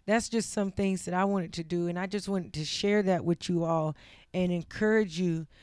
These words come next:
to be mindful and to make sure that you don't get stagnant and stuck on this artificial light that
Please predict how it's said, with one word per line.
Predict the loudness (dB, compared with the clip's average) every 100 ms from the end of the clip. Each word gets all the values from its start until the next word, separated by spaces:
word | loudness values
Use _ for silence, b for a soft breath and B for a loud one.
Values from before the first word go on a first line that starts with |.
| b b
to | -2 0 0
be | 0 0 2
mindful | 0 0 0 0 -2 -4 -2 -2 -4 b b _
and | -4 -2
to | -2
make | 0 -2
sure | -2 -2
that | 0 -2 -4
you | -2
don't | -2 -2
get | -6 -6
stagnant | -10 -2 0 0 -2 -6 -4
and | -6 -6
stuck | -4 -4 -2
on | -2 -2
this | -4 -2
artificial | -2 -2 -2 -4 -4 -4
light | -4 -2 -2 -2 -4 -14 b b b b b b b _ 2
that | 4 4 0